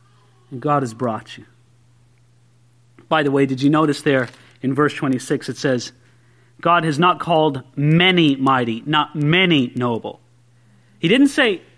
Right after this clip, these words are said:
he hasn't called any. He said not many. And I say that because th-, there was a, a lady, a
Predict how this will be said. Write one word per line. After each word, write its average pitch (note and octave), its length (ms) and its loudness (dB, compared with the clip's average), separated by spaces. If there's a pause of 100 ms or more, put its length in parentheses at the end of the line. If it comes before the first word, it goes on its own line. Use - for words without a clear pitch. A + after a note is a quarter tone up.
(120)
he - 120 -6
hasn't F#3+ 260 0
called E3+ 300 2 (180)
any. E3+ 800 4
He F#3 80 -2
said G3 240 0
not F#3 260 2 (260)
many. D3 500 -2 (840)
And E3 80 0
I - 20 2
say E3 240 0
that C#3+ 160 0
because C#3+ 340 -4 (260)
th-, D#3 160 0
there D#3+ 140 2
was D3 180 2
a, C3 220 -2 (260)
a C3+ 300 -2 (440)
lady, D3+ 520 0
a C3 160 0